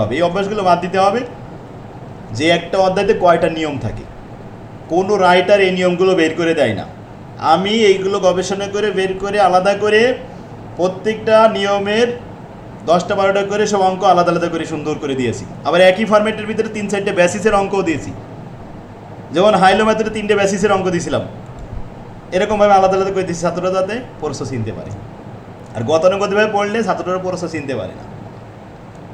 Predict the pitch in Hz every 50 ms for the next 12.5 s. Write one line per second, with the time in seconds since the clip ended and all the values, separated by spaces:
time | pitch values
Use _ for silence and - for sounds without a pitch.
0 | - - 135 165 180 190 208 220 220 220 220 220 214 220 214 202 185 165 151 -
1 | - 110 - - - - - - - - - - - - - 131 165 196 214 226
2 | 233 233 226 233 233 220 220 202 220 214 214 208 208 202 - - 208 214 220 233
3 | 240 233 - 160 185 185 214 208 180 - 233 240 226 175 - - - - - -
4 | 214 220 214 196 185 165 143 110 98 90 - - - - - - - - - -
5 | - - - - - - - - - - - - - - - - - - - -
6 | - - - - - - - - - - - - - - - - - - - 466
7 | 554 622 679 659 640 622 - - - - 277 - - - - 190 196 185 190 190
8 | 208 226 233 - - - - - - - - - - - - - - - - -
9 | - - - - - 151 165 170 185 202 202 208 208 208 208 202 202 202 208 202
10 | 208 233 233 214 226 202 190 185 180 175 160 139 - - - - - - - -
11 | - - - - - - - - - - - - - - - - - - - -
12 | - - - - - - - - 170 185